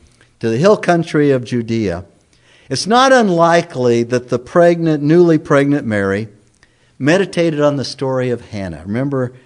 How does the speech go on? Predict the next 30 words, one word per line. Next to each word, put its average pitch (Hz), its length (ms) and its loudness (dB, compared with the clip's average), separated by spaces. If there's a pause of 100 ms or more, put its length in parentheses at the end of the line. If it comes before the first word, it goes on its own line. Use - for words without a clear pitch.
(240)
Hannah 123 560 -6
and 107 160 -10
her, 110 320 -4 (260)
her 113 140 -6
conception 135 880 -2
of 101 180 -6
Samuel? 131 720 -6 (400)
Because 165 360 2
there 156 200 4
is 143 160 -2
much 185 380 -4
of 165 140 -6
Hannah's 220 540 -8
song 120 440 -4
of 104 160 -12
praise 107 640 -4 (560)
that 147 200 0
is 156 140 2
also 165 520 0
in 156 180 -2
Mary's 160 520 -8 (340)
hymn 113 200 -2
of 92 160 -6
praise. 73 480 -10 (320)
Mary 143 280 4
quotes 127 520 -2
the 139 120 -8
song 113 640 -6 (280)
of 120 140 -10
Hannah. 156 400 -8